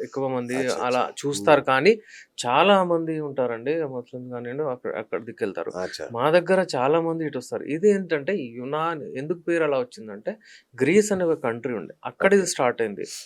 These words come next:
Speaker 2: అచ్చా.
Speaker 1: అక్కడ నుంచి మళ్ళీ అది వెళ్ళి అంటే వాళ్ళు పుట్టి వాళ్ళ వంశపరంగానే చేయాలని చేయించారు అప్పుడు.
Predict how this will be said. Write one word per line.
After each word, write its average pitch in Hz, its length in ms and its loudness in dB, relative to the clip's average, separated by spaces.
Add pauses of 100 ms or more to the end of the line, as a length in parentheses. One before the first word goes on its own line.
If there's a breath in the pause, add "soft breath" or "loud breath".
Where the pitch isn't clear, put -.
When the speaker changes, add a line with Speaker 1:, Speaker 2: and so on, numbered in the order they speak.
(160)
Speaker 2:
అచ్చా. 85 220 -6
Speaker 1:
అక్కడ 170 260 4
నుంచి 175 320 -2
మళ్ళీ 160 400 -2
అది 156 400 -2
వెళ్ళి 147 540 -4
అంటే 131 340 -4
వాళ్ళు 139 640 -2 (340 loud breath)
పుట్టి 143 220 0
వాళ్ళ 156 220 6
వంశపరంగానే 156 800 0
చేయాలని 139 600 -2
చేయించారు 123 400 -4
అప్పుడు. - 240 -10